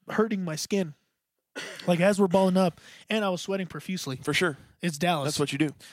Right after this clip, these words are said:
Speaker 1: And so, like, I was sweating real bad. So I took my shirt off, and I was playing with my shirt off. And, dude,
Speaker 2: Somebody
Speaker 1: like, I
Speaker 2: slap
Speaker 1: just
Speaker 2: you, bro?
Speaker 1: Huh? No, no, no.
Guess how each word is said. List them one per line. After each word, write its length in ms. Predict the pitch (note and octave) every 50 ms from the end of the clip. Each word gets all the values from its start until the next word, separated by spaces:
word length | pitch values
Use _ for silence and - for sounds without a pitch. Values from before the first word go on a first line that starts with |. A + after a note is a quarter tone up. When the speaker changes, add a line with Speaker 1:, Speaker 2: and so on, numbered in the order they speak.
| - - _ -
Speaker 1:
And 80 | F3+ E3+
so, 100 | - F3
like, 120 | E3 D#3+
I 80 | F#3+ G#3+
was 100 | F#3 -
sweating 240 | - G3+ G3+ F3+
real 140 | F3 G3+ G#3
bad. 200 | F#3+ F#3 E3 D#3+
So 80 | - E3+
I 60 | F3+
took 220 | F3 - A#3+ A#3+
my 120 | G#3+ G#3+ G3+
shirt 240 | F3+ - A3 G#3+ G#3+
off, 180 | G3+ F#3 E3+ F#3
and 80 | F3
I 20 | F3+
was 80 | F3 E3+
playing 220 | - G3+ G3+ G3+
with 80 | G3 F3+
my 80 | D#3+
shirt 240 | D#3 - - F3+ E3+
off. 240 | E3+ E3+ E3 D#3+ - _ - - - _ _ _ _ _ _ _ _ _ _ _ _ _ _ _ _
And, 360 | F#3+ F3 D#3 D3+ D3 C#3+ C#3
dude, 100 | C#3 F3 G3+
Speaker 2:
Somebody 160 | G3+ F3+ E3
Speaker 1:
like, 100 | D#3+ F3
I 40 | F#3+
Speaker 2:
slap 180 | G3 C3+ C#3 D#3+ -
Speaker 1:
just 40 | G#3
Speaker 2:
you, 80 | F#3+
bro? 240 | D3+ E3+ E3+ G3 - -
Speaker 1:
Huh? 160 | - G#3+ B3
No, 160 | A3 G3+ G3
no, 120 | F#3+ F#3 F#3
no. 180 | F3 E3 D#3